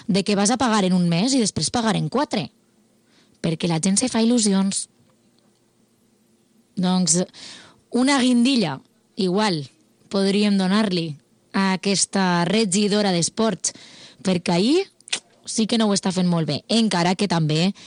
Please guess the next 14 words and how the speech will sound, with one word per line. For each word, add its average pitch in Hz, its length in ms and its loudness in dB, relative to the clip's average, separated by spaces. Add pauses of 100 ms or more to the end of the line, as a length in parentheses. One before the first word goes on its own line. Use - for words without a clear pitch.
(220)
he 202 100 0
de 190 80 2
puntualitzar 175 640 0
una 151 160 -2
cosa, 214 380 0 (260)
que 151 560 -2 (1120)
tardaven 151 400 0
molt 147 240 0
més, 151 240 0
eh, 170 80 2
en 190 80 0
pagar 156 320 -2
abans. 143 460 -4 (1300)
Doncs 196 540 0